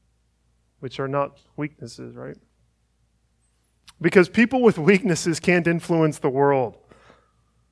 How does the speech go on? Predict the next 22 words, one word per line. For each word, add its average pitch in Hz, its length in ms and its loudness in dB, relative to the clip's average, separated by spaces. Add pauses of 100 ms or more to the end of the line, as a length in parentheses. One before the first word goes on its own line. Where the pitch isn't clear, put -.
(920)
Poor, 196 420 6
mourning, 165 760 2
meek, 165 400 -2 (160)
hungry 175 400 2
people, 156 640 -2
they 220 100 4
don't 185 160 2
have 156 160 4
an 143 180 -10
eternal 147 440 -4
impact 135 420 -6
on 131 140 -4
society, 143 520 -6
right? 175 320 -6 (2000)
Or 147 180 -4
do 170 300 -4
they? 110 380 -12
That's 170 200 -6
what 180 120 -6
Jesus 180 400 -6
is 165 100 -6
saying. 196 500 -10